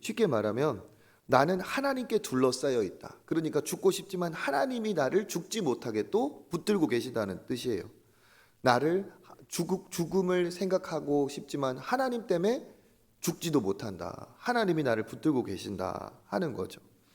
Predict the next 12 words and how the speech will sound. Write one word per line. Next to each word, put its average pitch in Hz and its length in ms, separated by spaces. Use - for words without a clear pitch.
그러면서 123 440
이십사 117 320
절에 117 200
보니까 101 480
음식 175 340
앞에서도 147 720
탄식이 185 460
나오고, 104 760
그리고, 113 560
어, 98 560
이십육 131 460
절 - 280